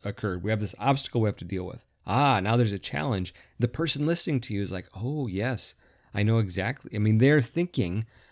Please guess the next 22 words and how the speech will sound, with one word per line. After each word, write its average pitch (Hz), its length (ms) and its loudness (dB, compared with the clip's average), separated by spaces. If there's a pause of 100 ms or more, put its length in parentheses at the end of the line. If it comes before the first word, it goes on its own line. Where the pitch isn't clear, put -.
(120)
"I 104 140 2
know 139 200 4
exactly 120 540 2
how 110 160 2
that 101 140 -2
happens. 98 440 -4
I, 95 300 -8
I've 104 180 -2
had 117 160 2
that 117 200 2
same 120 220 -2
experience." 123 460 -4
That's 117 160 -2
what 117 60 -8
they're 123 100 0
thinking 135 340 -6
to 120 60 -10
themselves. - 480 -10 (540)
And 117 140 2
now 123 160 6
they're 139 140 4
captivated. 107 800 -2